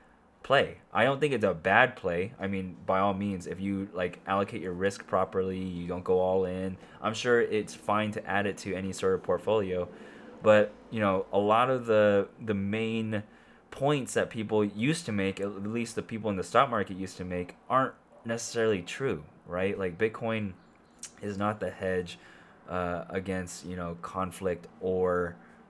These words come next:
um, uh, wh-, what is it, like, interest rates or inflation, right? It, I don't, I just don't see it.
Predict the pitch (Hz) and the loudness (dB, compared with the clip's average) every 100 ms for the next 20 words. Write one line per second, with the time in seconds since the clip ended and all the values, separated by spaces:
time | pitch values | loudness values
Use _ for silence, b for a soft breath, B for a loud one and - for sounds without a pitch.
0 | - 87 85 85 82 80 80 80 - - | -6 -4 -4 -4 -6 -8 -12 -16 -20 -14
1 | - - _ _ _ - 82 80 80 76 | -14 -14 _ _ _ -12 -10 -8 -10 -12
2 | 71 - - - - 95 95 95 90 87 | -14 -18 -20 -20 -10 -4 2 2 2 -2
3 | 87 85 - 95 - - 107 101 95 98 | -6 -8 -14 -14 -14 -10 -8 -6 -6 -2
4 | 90 87 85 85 95 90 82 67 - - | -2 -2 -8 -4 -4 -4 -10 -14 -20 -14
5 | 80 80 85 87 - 101 107 95 - 95 | -12 -10 -10 -8 -2 0 0 -2 -4 -6
6 | 85 104 92 71 | -6 -6 -6 -8